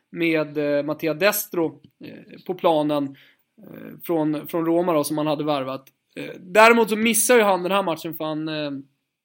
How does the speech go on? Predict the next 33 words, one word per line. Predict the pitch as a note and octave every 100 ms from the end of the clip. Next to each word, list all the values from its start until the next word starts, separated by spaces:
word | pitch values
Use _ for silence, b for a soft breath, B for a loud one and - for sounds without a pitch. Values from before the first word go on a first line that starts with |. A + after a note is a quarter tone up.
| _ - -
han | D#3 E3
är | F3+
avstängd. | E3 D3+ - D3+ A#2+ A#2+ _ _ _ _ - -
Eh, |
Daniel, | E3 D3+ D3 D3
det |
är | F3+
viktigt | F3+ F3 D#3+
att |
säga. | - E3 E3+ C3+ B B -
Men | G3
jag | A3+
är | A#3+
inte | A#3+ A3+
så | B3 B3
imponerad | A3+ A3 G3+ F#3 F3+
av, | E3 D#3+ D#3+
eh, | D#3
Juventus | D#3+ F3+ F3 E3 D#3+
på | D#3+
slutet, | F#3+ F3+ D3
så | C#3
att | C#3+ _ - -
jag | D#3
vågar | D#3 D#3+ D3
mig | C#3+
på | C#3 E3
ett | D3
handikappspel, | D#3 D3 C#3+ C#3 - D#3 C#3
minus | C3+ C3+ C#3
en | C#3
komma | B2 C3
fem. | - C3+